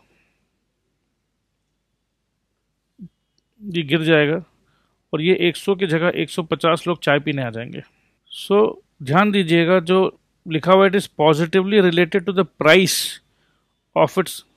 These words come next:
substitute, तो प्राइस चाय का गिरा,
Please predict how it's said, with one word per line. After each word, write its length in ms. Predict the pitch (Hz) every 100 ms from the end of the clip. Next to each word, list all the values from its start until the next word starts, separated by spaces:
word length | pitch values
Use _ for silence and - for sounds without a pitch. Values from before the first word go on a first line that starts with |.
| -
substitute, 840 | - 165 - - 180 135 135 - - _ _ _ _ _ _ _ _ _ _ _ _ _ _ -
तो 60 |
प्राइस 500 | 160 - 156 202 226 - - - _ _ -
चाय 220 | 170 190
का 120 | 202
गिरा, 260 | 170 143